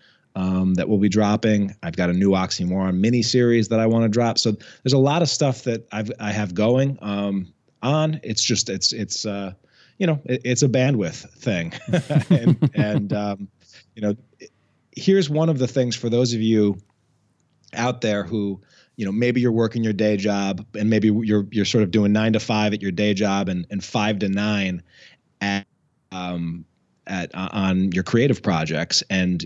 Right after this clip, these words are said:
your goal is to get to the point where you're a hundred percent working on your own projects. You probably think <laughs> that it'll just be easy to double or e-, maybe even more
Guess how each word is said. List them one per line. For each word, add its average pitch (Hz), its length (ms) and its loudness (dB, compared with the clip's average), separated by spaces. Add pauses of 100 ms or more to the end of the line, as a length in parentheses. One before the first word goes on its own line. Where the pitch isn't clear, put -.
your 98 260 0
goal 98 380 4
is 87 180 0
to 90 120 -4
get 104 360 -2
to - 100 -6
the 82 80 -8
point 90 340 -8
where 90 140 -2
you're 90 360 0 (260)
a 92 60 -6
hundred 92 280 0
percent 98 320 0
working 92 260 -2
on 90 160 2
your 87 160 2
own 90 160 0
projects. 107 600 0 (460)
You 123 140 6
probably 147 560 2
think - 640 -4 (220)
<laughs> - 160 -18
that 120 560 0 (640)
it'll 123 180 0
just 110 220 -4
be 113 140 -2 (100)
easy 120 420 2
to 98 500 -2 (560)
double 110 560 -2
or 117 120 -8
e-, 131 200 -2
maybe 127 240 2
even 120 280 0
more 107 580 -2